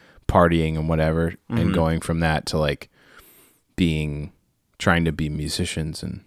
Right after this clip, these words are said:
Speaker 1: whatever, 'cause they
Speaker 2: Right.
Speaker 1: were musicians before. Um, M C A is the dude that passed
Speaker 2: Yeah.
Speaker 1: away.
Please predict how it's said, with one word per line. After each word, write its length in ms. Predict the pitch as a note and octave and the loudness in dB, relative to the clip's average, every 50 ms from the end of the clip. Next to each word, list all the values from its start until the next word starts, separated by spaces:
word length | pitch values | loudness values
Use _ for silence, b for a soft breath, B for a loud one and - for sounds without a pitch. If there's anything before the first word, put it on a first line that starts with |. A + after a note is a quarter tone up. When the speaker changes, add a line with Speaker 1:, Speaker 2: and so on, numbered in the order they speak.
| _ - - | _ -18 -12
Speaker 1:
whatever, 360 | - - - - - - - | -10 -6 -6 -6 -8 -8 -2
'cause 140 | - E3 D#3+ | 4 4 8
they 120 | E3 F#3+ F3 | 10 10 10
Speaker 2:
Right. 60 | D#3+ | 12
Speaker 1:
were 140 | D#3 A#2+ G#2+ | 10 10 10
musicians 540 | G#2 F#2+ F2 E2+ F2 - - - D#2+ - | 8 6 4 4 2 0 0 -4 -6 -8
before. 400 | - - - - F2+ D#2+ E2 - _ _ b b b b b b b b b b b b b - | -8 -12 -8 -6 -4 -4 -4 -6 _ _ b b b b b b b b b b b b b 0
Um, 420 | F2 E2+ E2 D2 C2+ A#1+ A1+ - _ _ _ _ _ - - | 2 2 2 2 -2 -6 -10 -14 _ _ _ _ _ 0 4
M 180 | G#2+ G#2 G2 | 6 6 6
C 280 | - - - G#2+ G2 F#2 | 6 4 4 6 6 8
A 340 | F2+ E2+ E2 E2 F2 E2+ - _ _ | 8 8 6 6 4 2 -2 _ _
is 260 | - - F2 - - | -8 -8 -6 -6 -6
the 120 | - E2+ D#2+ | -4 -4 -4
dude 440 | D#2 D#2 D#2+ D#2 D#2 D#2+ F2 G#2 - | -4 -2 -4 -2 -2 -4 -6 -6 -6
that 140 | D#2+ D2+ - _ _ - C#2+ C#2 | -6 -6 -6 _ _ -18 -18 -12
passed 380 | - - E2 D2+ - A#2 E2+ - | -6 -2 0 2 2 2 0 0
Speaker 2:
Yeah. 60 | D#2 | -2
Speaker 1:
away. 320 | C#2 C#2 C#2 C#2+ D#2+ - | -2 -2 -2 -2 -4 -6